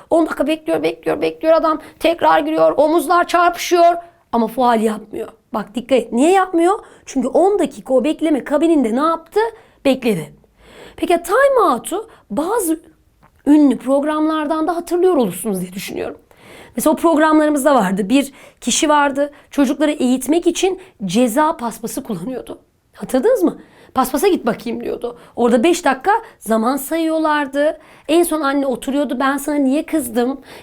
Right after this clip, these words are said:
Niye seni buraya gönderdim?" gibi bir konuşma yapıyordu. Hatta biz bunu cezayı verirken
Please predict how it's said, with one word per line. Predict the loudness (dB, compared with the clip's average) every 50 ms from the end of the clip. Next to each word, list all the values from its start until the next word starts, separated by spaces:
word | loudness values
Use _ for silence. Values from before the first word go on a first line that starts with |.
| -2 0
Niye | 2 4 4 4
seni | 4 4 4 4 4
buraya | 4 2 0 0
gönderdim?" | 0 0 0 2 2 2 2 2 0 0 -2 -2 -2
gibi | -4 -4 -6
bir | -8 -8 -6
konuşma | -4 -4 -2 -2 -4 -2 -2 -2
yapıyordu. | -2 -2 -4 -8 -10 -12 -12 -12 -16 -20 _ _ _ _ -20 -20 -18 -14
Hatta | -4 0 0 2 2 2
biz | 2 2 2
bunu | 0 0 2
cezayı | 2 2 2 2 2 2 2 2 2 0
verirken | 0 0 -2 -2 -2 0 0 0 0 -2